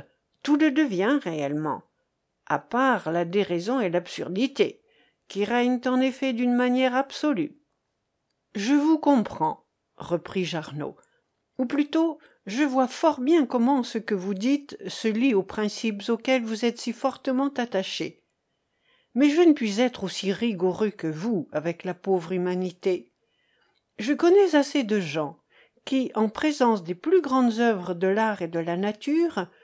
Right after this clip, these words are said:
se souviennent d'abord de leurs plus misérables besoins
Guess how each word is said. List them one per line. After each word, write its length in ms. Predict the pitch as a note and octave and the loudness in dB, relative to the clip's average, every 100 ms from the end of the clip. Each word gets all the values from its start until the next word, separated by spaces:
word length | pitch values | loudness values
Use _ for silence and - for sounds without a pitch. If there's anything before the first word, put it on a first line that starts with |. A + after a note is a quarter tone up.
| _ _ _ _ | _ _ _ _
se 200 | - C#4 | -6 -4
souviennent 640 | C4+ E4 C4+ A#3 G#3+ F#3+ F#3+ | -2 0 2 4 4 0 2
d'abord 580 | C#4+ C#4+ C4 C#4+ D#4+ A#3 | 2 4 2 4 2 0
de 100 | A3 | 0
leurs 240 | A#3 A#3 | 0 -2
plus 180 | - A3+ | -4 0
misérables 680 | B3+ C#4 C4+ B3+ B3+ A#3+ | 0 0 -4 -2 -2 -2
besoins 540 | A3+ B3+ C4+ G3 E3+ | -2 -2 -2 0 0